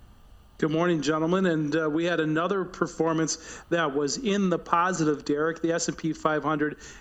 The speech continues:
is now well over thirty-three hundred, and it's been a heck of a run since March.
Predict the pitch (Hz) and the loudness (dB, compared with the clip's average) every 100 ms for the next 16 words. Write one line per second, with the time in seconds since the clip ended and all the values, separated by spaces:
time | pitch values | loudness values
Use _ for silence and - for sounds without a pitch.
0 | - 165 123 151 185 226 156 156 175 185 | -4 -2 -2 0 0 2 2 2 2 2
1 | 160 147 147 165 156 151 - 151 156 151 | 2 0 0 0 0 -2 -4 -2 0 0
2 | 147 156 160 185 - 151 143 151 151 139 | 0 0 2 0 0 -2 0 -2 -2 0
3 | 139 135 127 - 123 135 127 - - | 0 0 -2 -6 -8 -8 -10 -10 -12